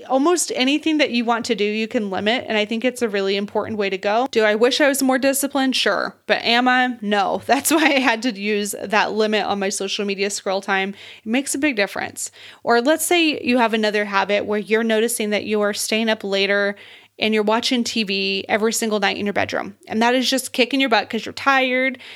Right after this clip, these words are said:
you can't connect with your partner as much, and you're just, you don't feel as good. Like, your quality of sleep is just not great.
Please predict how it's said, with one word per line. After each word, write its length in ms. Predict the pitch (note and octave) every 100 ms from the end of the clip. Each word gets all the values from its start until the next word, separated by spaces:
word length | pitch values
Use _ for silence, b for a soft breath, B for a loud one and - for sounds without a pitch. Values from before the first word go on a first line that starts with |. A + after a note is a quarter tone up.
| B G#3+
you 120 | G#3
can't 240 | B3+ -
connect 260 | A#3+ G#3 G#3
with 160 | G3
your 60 | -
partner 400 | C4 C4 A#3+ C4
as 160 | C4 C4
much, 360 | B3 B3+ - B B -
and 420 | A#3+ B3 A#3+ A#3 -
you're 300 | A3+ A3+ B3
just, 360 | C4+ C4+ - -
you 160 | A3+
don't 300 | A#3 A#3 A#3+
feel 320 | - G3+ G3+
as 240 | A3+ G#3 G#3
good. 420 | G3+ A3+ D#4 F#3
Like, 180 | F#3+ G3
your 100 | G#3+
quality 440 | G#3 G3+ G#3 A3+ A#3
of 80 |
sleep 320 | - G3 F#3+ B3
is 120 | G#3+
just 280 | G3 G#3 -
not 240 | G3 G#3+
great. 420 | A#3 C#4 - -